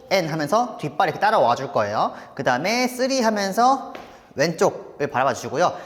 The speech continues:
그리고 포 할 때 왼발을 한 번 더 짚은 다음에 엔 카운트에 오른쪽 무릎을 들어주시고 원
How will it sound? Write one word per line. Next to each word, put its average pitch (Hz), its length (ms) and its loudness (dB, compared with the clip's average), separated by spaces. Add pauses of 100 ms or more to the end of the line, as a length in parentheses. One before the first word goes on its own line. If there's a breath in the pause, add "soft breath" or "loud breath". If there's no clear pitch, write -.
(160 loud breath)
그리고 214 520 0
포 285 320 4
할 247 300 0
때 220 180 4
왼발을 156 400 0
한 220 100 0
번 220 100 2
더 190 60 -2
짚은 - 460 -4
다음에 190 560 2 (400 loud breath)
엔 160 260 0
카운트에 175 760 0
오른쪽 120 360 -4
무릎을 123 240 -2
들어주시고 180 720 0 (420 loud breath)
원 156 200 2